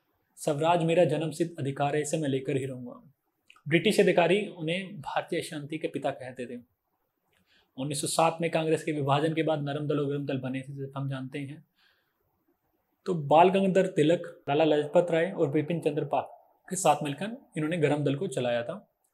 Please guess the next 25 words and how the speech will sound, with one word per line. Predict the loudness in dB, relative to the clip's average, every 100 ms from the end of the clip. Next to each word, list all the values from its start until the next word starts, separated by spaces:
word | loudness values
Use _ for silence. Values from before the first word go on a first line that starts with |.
| _ -2
इन | 2
तीनों | 4 4
को | 2
हम | 2
लाल | 2 2
बाल | 2 0
पाल | 0 -4
के | -2
नाम | -4 -4
से | -6
भी | -4
जानते | -4 -8 -12
हैं। | -16 -20 _ _ -20 0
आज | 4 4 6
के | 8
दिन | 8 6
ही | 4
नाइनटीन | 4 2 2 2
नाइंटी | 2 2 0
फ़ोर | 2 0
में | 2
जसपाल | 0 0 4 4
राणा, | 4 0 -4
जो | -4
हमारे | -2 0 -2 -6